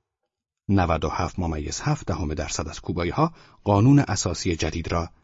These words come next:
تایید کردند. کاسترو بدون هیچ رقیبی رئیس جمهور کوبا شد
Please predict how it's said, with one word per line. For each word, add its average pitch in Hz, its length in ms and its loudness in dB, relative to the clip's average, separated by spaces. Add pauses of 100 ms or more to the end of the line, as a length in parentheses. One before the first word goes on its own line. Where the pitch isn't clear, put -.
(280)
تایید - 360 -8
کردند. - 480 -16 (1800)
کاسترو 98 480 2
بدون 98 300 4
هیچ 87 380 0
رقیبی 120 440 2
رئیس 92 260 -4
جمهور - 360 -6
کوبا - 320 -12
شد - 280 -12